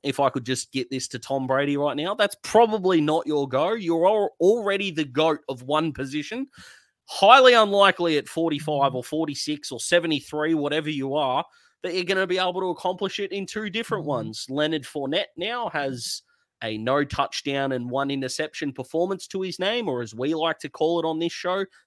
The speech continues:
Speaker 1: the Mac Jones performance. I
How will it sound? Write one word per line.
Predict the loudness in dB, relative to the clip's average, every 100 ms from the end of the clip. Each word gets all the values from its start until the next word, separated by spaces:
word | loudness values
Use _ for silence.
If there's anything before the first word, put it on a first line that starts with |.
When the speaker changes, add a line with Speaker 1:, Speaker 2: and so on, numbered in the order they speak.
| -6
Speaker 1:
the | -2
Mac | 4 4 2
Jones | 0 2 2 -2 -4
performance. | -6 -4 -4 -2 -6 -8 -18 _ _ _ _ -8
I | -8